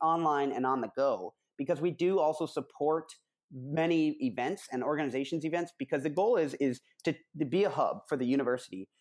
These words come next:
is to take what somebody's already doing and create a highlight for it. You know, so if, let's say, I'll give you a perfect example. We have a lot of students that are on F one visas, and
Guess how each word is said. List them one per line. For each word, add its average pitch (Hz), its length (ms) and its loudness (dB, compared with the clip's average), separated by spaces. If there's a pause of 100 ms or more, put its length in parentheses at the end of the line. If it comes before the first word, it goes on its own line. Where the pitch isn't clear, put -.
(180)
is 135 360 0
to 135 220 2
take 170 480 -2
what 139 260 -2
somebody's 170 420 0
already 151 240 2
doing 123 400 -2 (460)
and 143 260 0
create 151 300 0
a 127 40 2
highlight 143 440 0
for 110 220 -2
it. - 80 -14 (340)
You 139 80 2
know, 139 160 2
so 143 340 2
if, 139 400 -2
let's 147 240 -2
say, 135 360 2 (360)
I'll 123 220 0
give 147 100 -2
you 143 60 4
a 135 40 -2
perfect 151 280 -4
example. 160 400 -2
We 147 160 0
have 147 320 2
a 120 40 2
lot 139 280 4
of 147 200 -2
students 139 380 -4
that 123 140 2
are 127 80 4
on 123 240 0
F 110 180 -2
one 117 220 -2
visas, - 500 -8 (460)
and 135 340 2